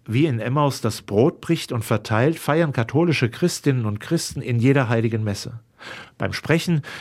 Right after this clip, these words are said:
mit einem meiner Pfarrgemeinderäte über die persönliche Situation der Einzelnen erzählt ein Mann: „Seitdem im vergangenen Jahr wegen der Corona-Pandemie Präsenzgottesdienste verboten waren, hat für mich der Kommunionempfang,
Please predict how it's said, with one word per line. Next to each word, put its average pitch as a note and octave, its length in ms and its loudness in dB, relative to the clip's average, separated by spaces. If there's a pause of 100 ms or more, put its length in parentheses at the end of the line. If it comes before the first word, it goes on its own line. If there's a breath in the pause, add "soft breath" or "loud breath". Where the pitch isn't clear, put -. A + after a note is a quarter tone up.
(100)
mit C3 120 -4
einem C3 220 2
meiner A2+ 240 4
Pfarrgemeinderäte C#3 960 2
über G#2+ 480 2
die A2 80 -2
persönliche A#2 600 4
Situation A2+ 680 2
der A#2+ 140 2
Einzelnen C3 640 2
erzählt A#2 420 0
ein A2+ 200 0
Mann: B2+ 280 0 (760 loud breath)
„Seitdem F3 600 4
im B2 120 4
vergangenen B2 640 4
Jahr B2+ 340 4
wegen B2 220 4
der A#2 120 4
Corona-Pandemie B2 1120 4
Präsenzgottesdienste G#2+ 1300 0
verboten A2 560 0
waren, A#2+ 360 0 (420 loud breath)
hat A#2 160 -4
für A2+ 140 2
mich D#3+ 340 0
der A#2 120 2
Kommunionempfang, D3 1040 2